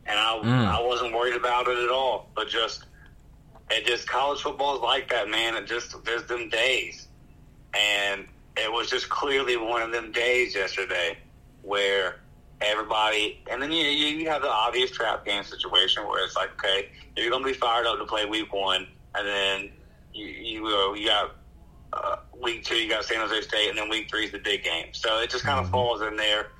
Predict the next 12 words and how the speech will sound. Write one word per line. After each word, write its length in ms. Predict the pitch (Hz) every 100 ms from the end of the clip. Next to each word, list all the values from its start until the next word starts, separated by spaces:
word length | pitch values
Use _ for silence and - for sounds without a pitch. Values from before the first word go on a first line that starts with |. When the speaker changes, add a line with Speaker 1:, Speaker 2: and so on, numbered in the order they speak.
| - - - -
Speaker 1:
Um, 480 | 110 113 107 101 98 - -
so 480 | - 117 113 113 -
I 140 | - 110
don't 340 | - 139 110
think 380 | 131 127 120 110 - -
that 400 | - 107 95 - -
it's 140 | - -
the 180 | - -
end 100 | 107
of 40 |
the 80 | 107
world. 420 | 101 101 85 80